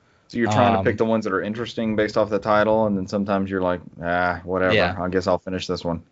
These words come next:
Speaker 2: And every time, you know, it was a character that we really liked, you know, we got all excited to, you know, for their appearance in the game, and then you get to fight 'em, and then
Speaker 1: Oh, that's cool.
Speaker 2: you unlock 'em. And so after we'd unlocked pretty much everybody, we just sat there and,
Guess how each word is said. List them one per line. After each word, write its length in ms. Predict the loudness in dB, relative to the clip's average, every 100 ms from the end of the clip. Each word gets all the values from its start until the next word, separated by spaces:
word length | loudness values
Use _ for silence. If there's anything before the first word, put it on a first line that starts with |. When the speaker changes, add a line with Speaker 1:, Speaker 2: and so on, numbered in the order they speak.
| _ -2
Speaker 2:
And 160 | 2
every 240 | 2 2 2
time, 440 | 4 6 6 4
you 120 | 2
know, 160 | 2 2
it 120 | 0
was 200 | -2 -4
a 60 | -2
character 500 | 2 2 2 0 0
that 220 | -2 -4 -4
we 160 | 0 0
really 640 | 0 -2 4 6 6 4
liked, 380 | 4 2 0 -4
you 40 |
know, 140 | -4
we 120 | -2 2
got 200 | 2 2
all 180 | 0
excited 600 | -2 -4 0 0 0 -4
to, 220 | -2 -4 -2
you 140 | 0
know, 140 | 0
for 180 | 0 0
their 220 | 0 2
appearance 580 | 0 2 2 2 -2 -2
in 80 | -2
the 80 | 0
game, 400 | 2 2 2 0
and 100 | -2
then 160 | -2
you 80 | 0
get 180 | 0 -2
to 60 | -2
fight 360 | 2 4 4
'em, 200 | 2 0
and 140 | -2 -2
then 140 | 2
Speaker 1:
Oh, 160 | 2 2
that's 180 | 0
cool. 220 | -4 -4 0
Speaker 2:
you 260 | 0 0 -2
unlock 500 | 0 2 2 0 -4
'em. 220 | -4 -4
And 180 | -6 -6
so 320 | -4 -2 -4 _ -20 -20 -20 -20 -6
after 260 | -2 2 4
we'd 200 | 4 4
unlocked 560 | 4 4 2 0 -8 -20 _ _ _ 0
pretty 200 | 2 4
much 200 | 2 2
everybody, 400 | 0 0 0 0
we 100 | -2
just 200 | -6 -6
sat 220 | -2 -2
there 220 | 0 -2
and, 280 | -2 -4 -8